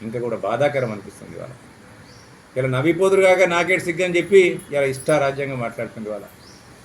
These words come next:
రాయించడానికి కొన్ని పేపర్లు, చూడడానికి కొన్ని ఛానళ్ళు ఉన్నాయని చెప్పి అవినీతితో ఏదైతే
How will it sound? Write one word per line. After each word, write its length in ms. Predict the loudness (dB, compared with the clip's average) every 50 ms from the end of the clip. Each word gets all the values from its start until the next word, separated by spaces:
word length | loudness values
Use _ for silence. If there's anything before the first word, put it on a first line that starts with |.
| -16 -6 -2
రాయించడానికి 600 | 0 0 2 2 2 4 4 4 4 2 0 0
కొన్ని 180 | 0 -2 -2
పేపర్లు, 480 | 0 0 0 4 4 4 4 4 0 -2 -4 -14 -16 -16 -12 -6 -2
చూడడానికి 440 | 0 4 4 4 4 2 0 -2 -2
కొన్ని 260 | -2 -2 -2 0 0
ఛానళ్ళు 240 | 0 0 0 -2 -2
ఉన్నాయని 280 | -2 -2 -2 0 0
చెప్పి 420 | -2 2 6 8 8 8 6 2 -4 -10 -18 -16 -8 -2
అవినీతితో 720 | -2 0 2 2 2 2 4 4 4 6 6 4 4 2 -2 -12 -20 -20 -18 -8 -2
ఏదైతే 560 | 0 2 6 6 6 6 6 6 6 4 2